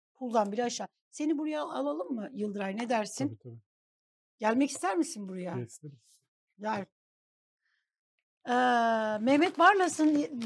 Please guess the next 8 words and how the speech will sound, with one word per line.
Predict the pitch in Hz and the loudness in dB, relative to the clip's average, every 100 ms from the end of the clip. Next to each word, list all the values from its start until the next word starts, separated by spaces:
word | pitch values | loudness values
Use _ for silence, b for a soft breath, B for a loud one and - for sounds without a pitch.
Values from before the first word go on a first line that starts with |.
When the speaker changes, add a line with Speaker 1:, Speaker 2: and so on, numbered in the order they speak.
| 220 | 6
Speaker 1:
"Ben | 311 | 8
Sabah | 359 - 294 370 - | 6 4 6 4 6
gazetesini | 311 - 311 - 302 | 4 4 -2 2 4
okumayacağım." | 277 - 320 294 226 233 208 | 4 2 4 4 4 2 2
dedim, | 233 254 262 233 | 0 2 0 2
dedim, | 262 247 226 214 | 0 0 -2 -2
dedim | 262 226 294 | -2 -2 0
ama, | 285 302 202 | 2 2 0